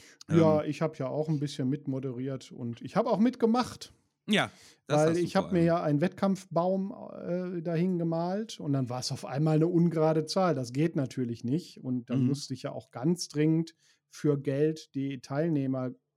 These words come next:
Speaker 1: gegeneinander spielen, also wer gegen wen kämpft. Es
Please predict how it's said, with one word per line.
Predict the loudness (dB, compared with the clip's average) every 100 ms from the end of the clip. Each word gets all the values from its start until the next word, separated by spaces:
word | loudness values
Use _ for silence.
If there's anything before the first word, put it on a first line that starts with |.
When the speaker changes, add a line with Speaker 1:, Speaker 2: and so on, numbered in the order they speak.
| _ -4
Speaker 1:
gegeneinander | -2 0 0 0 0
spielen, | -4 -6 -2 -2 -2 -6
also | -10 -10 -6
wer | -2 0 0
gegen | 0 0 2
wen | 2 0 -2
kämpft. | -4 -4 -4 -10 _ -20 -20 -10 -4
Es | 0